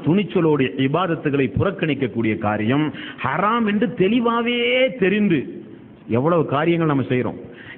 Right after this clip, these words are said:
சிகரெட் குடிப்பது ஹராம் என்று தெளிவா தெரியுது, வாங்குற பெட்டியிலேயே போட்டிருக்கிறான், "குடிக்காத, உடம்புக்கு கேடுன்னு", தெரிஞ்சுக்கிட்டே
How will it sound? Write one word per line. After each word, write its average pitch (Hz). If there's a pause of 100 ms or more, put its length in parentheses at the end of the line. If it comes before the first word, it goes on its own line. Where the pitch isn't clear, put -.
(120)
சிகரெட் 151
குடிப்பது 147
ஹராம் 156
என்று 165
தெளிவா 180
தெரியுது, 147 (240)
வாங்குற 160
பெட்டியிலேயே 185
போட்டிருக்கிறான், 170
"குடிக்காத, 160
உடம்புக்கு 165
கேடுன்னு", 143
தெரிஞ்சுக்கிட்டே 127